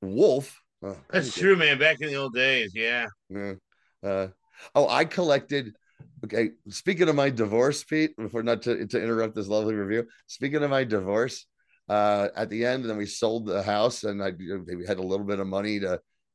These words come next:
Speaker 1: go restart our lives with. I tr-, the, one of the things, I, the only things I treated myself to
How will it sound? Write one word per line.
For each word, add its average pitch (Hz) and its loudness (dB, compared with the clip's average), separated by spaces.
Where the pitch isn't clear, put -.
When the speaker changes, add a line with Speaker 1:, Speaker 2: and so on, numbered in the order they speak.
Speaker 1:
go 104 2
restart 104 0
our 98 2
lives 98 -2
with. 123 0
I 101 -2
tr-, - -6
the, 98 -4
one 107 0
of 117 0
the 98 -8
things, 107 -6
I, - -6
the - -14
only 113 0
things 107 -2
I 98 -2
treated 107 -4
myself 117 -2
to 127 -4